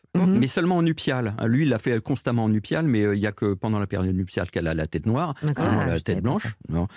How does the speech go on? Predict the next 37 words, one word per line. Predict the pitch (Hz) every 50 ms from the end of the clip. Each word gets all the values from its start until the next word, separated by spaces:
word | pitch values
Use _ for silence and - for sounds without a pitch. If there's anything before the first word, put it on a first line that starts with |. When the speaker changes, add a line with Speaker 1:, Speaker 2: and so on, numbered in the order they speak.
| - - -
Speaker 2:
Mais | 107
on | 113 113 107
peut | - 127
la | 110 107 104
voir | 110 127 131 147 170 156 117 -
comme | - 151 151 151
le | 131
goéland | 110 117 117 113 131 165 156
en | 117
pleine | - 131 131 151
ville | 170 190 175 147
maintenant. | 120 110 104 - 113 110 107 104 104
Euh, | 104 98
c'est | 98 - 113 95
des | 98 117 117 - _
détritivores, | 98 101 104 127 170 165 - - - 160 135 - 160 135 113 113 117 151 180 190 - - _
ça | - 131 117
veut | 107
dire | 107 120 113
que | -
ça | - - 110
bouffe | 104 - 123 - -
un | -
peu | 92 - 104
n'importe | 92 95 - 92 80 - 95 -
quoi. | 175 123 127 - 214 - 226
Speaker 1:
<laughs> | 247 247 -
Speaker 2:
Donc | 113 - 220 -
on | 120
peut | 104 - 123
les | 117 151 165
trouver | - - 127 120 113 120 - - -
un | 117 151
petit | 131 - 139
peu | - 151 139
n'importe | 131 127 - 131 117 - - 123
quoi. | - - 104 104 110